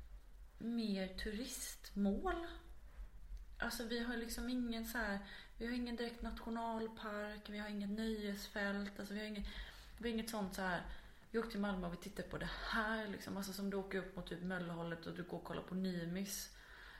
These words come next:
Eh, alltså, så-, sån, sån, det kan liksom, så här, det hade jag,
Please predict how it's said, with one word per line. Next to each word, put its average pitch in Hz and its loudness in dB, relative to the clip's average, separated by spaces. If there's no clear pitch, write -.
Eh, 185 2
alltså, 185 0
så-, - -6
sån, 196 0
sån, 202 0
det 254 2
kan 269 0
liksom, 226 -2
så - -6
här, - -8
det 262 -2
hade 349 4
jag, 269 6